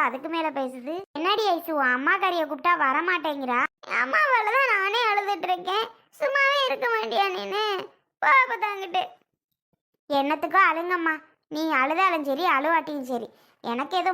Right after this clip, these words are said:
மனசு கேட்காம என்னடா பிள்ளை அழுதுட்டு இருக்காளே, என்ன ஏதுன்னு கேட்டா, நான் அழுதா உனக்கு என்ன,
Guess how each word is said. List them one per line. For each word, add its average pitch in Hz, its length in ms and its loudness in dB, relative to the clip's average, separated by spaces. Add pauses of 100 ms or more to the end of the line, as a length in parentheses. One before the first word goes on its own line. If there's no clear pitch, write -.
மனசு 285 280 -4
கேட்காம 330 500 -2
என்னடா 269 220 0 (100)
பிள்ளை 294 180 -2
அழுதுட்டு 269 360 -4
இருக்காளே, 285 360 -4
என்ன 240 220 -6
ஏதுன்னு 294 280 -6
கேட்டா, 254 240 -2 (720)
நான் 285 180 4
அழுதா 349 260 2 (100)
உனக்கு 277 260 -6
என்ன, 330 120 -2